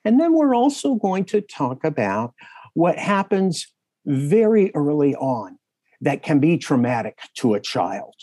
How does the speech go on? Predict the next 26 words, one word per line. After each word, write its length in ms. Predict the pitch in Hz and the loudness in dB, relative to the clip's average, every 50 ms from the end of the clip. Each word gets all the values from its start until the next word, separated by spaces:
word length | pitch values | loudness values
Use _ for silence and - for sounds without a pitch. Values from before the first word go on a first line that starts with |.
| _ _ _ - | _ _ _ 0
in 100 | 151 151 | 0 2
those 240 | 147 143 135 120 - - - | 4 2 2 0 -2 -6 -4
earliest 680 | 180 175 190 214 208 190 185 185 160 135 - - - | -2 0 2 2 2 4 4 2 2 0 -2 -6 -4
months 440 | 143 135 139 156 156 151 - - - | -2 0 0 0 -2 -4 -10 -10 -6
and 240 | 147 131 123 120 120 | -4 -2 -2 -2 -2
years. 600 | 127 135 117 110 98 - - - - - - - - _ _ - - - - - - - _ | -2 -2 -2 -2 -4 -6 -12 -16 -14 -14 -14 -14 -16 _ _ -20 -20 -20 -20 -20 -20 -12 _
And, 340 | 156 147 147 143 139 131 - - _ _ _ - - - _ _ _ _ _ - | -2 0 0 0 0 -2 -6 -12 _ _ _ -20 -20 -20 _ _ _ _ _ -4
and, 220 | 143 135 139 139 - | 0 0 0 0 0
and 320 | - 147 131 135 131 - - _ - | 0 0 0 0 -2 -6 -12 _ -8
part 180 | - - 262 | -4 -2 0
of 100 | 247 220 170 | 0 2 2
that 200 | 190 165 - - | 2 0 0 -2
has 320 | - 175 180 170 - - | -4 -2 -2 -2 -2 -4
to 140 | - 170 151 | -2 -2 -2
do 240 | 135 160 160 156 147 | 2 2 4 4 4
with 300 | 151 143 139 147 143 - - | 4 4 2 0 -2 -8 -12
the 140 | 131 139 | -12 -12
quality 800 | - _ - - - 175 160 160 175 180 190 185 175 175 175 170 | -12 _ -14 -8 -4 0 0 2 2 2 2 2 2 2 2 0
of 180 | - 139 127 - | -2 -4 -6 -4
the 140 | 135 135 120 | -4 -4 -4
attachment 720 | 113 - - - 139 135 143 143 - - 151 147 139 127 - | -4 -6 -6 -2 0 0 0 0 -2 -2 -2 -2 -2 -2 -4
experience 880 | 127 - - - - - - 127 120 117 110 101 87 - - - - | -8 -8 -8 -10 -8 -4 -4 -2 -2 -2 -4 -4 -6 -8 -10 -2 -2
with 180 | 110 110 - | -2 -2 -2
the 60 | - 104 | -4 -8
primary 580 | - - 127 117 117 113 113 110 107 110 107 | -4 -2 -2 0 2 2 0 0 -2 -6 -8
caregiver. 520 | - - - 113 104 95 - - - - | -10 -8 -6 -4 -4 -4 -6 -10 -16 -18